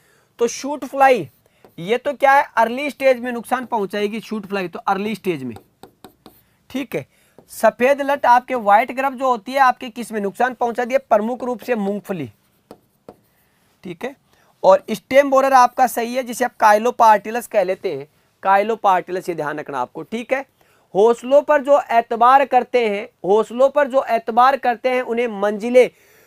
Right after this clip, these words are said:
खुद पते बताती हैं, रास्ते इंतजार करते हैं। तो हौसले आपके क्या हैं, मजबूत होने चाहिए, मंजिल अपने आप आपको रास्ता बताएगी। तो हौसले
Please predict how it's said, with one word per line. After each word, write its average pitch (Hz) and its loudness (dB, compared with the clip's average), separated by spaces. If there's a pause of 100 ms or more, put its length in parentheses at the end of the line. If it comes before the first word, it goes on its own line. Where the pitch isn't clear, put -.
(440)
खुद 294 -4
पते 277 0
बताती 247 0
हैं, 254 2
रास्ते 220 2
इंतजार 220 2
करते 208 -4
हैं। 240 -4
तो 233 -2
हौसले 202 -2
आपके 240 2
क्या 233 0
हैं, 240 -2
मजबूत 196 -6
होने 233 0
चाहिए, 220 -4 (380)
मंजिल 220 -4
अपने 262 -4
आप 269 4
आपको 240 0
रास्ता 214 0
बताएगी। 190 -4 (260)
तो 180 -6
हौसले 214 -2